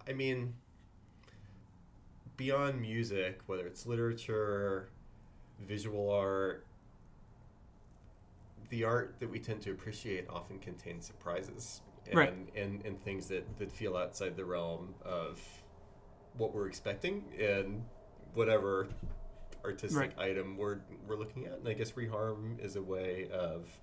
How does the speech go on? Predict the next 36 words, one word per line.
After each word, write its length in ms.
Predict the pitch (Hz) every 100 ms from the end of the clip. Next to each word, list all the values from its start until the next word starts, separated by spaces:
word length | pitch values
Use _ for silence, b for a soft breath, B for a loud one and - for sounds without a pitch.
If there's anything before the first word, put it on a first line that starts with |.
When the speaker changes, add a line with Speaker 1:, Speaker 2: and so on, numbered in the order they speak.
| B B B B B B B B - - - - - -
Speaker 1:
throwing 320 | - 120 107
that 160 | 98 98
stuff 280 | - 107 -
in 100 | 113
there. 220 | 127 85
Speaker 2:
That 120 | -
spice. 460 | - - - - - -
Speaker 1:
yeah. 80 | -
Speaker 2:
Yeah. 100 | 156 139 - - - B B B B
And 60 | 190
I 40 |
think 180 | 269 269
to 80 | 165
get 300 | 139 165 170
there, 400 | 185 185 190 185
you 140 | 175
probably 240 | 170 190 180
have 80 |
to, 140 | - -
like, 180 | 170 -
just 180 | 208 -
like 140 | 156
any 220 | 147 156
kind 180 | 147 143
of 80 | 131
thing, 440 | - 131 127 131 -
even 220 | 185 160
sports, 480 | 143 - 139 131 -
like, 240 | 135 135 - B B B B B -
before 280 | 160 151 170
you 100 | 165
can 200 | 165 147
be, 220 | 143 151 - -
do 100 | 147
some 180 | 143 143
crazy 440 | - 147 139 127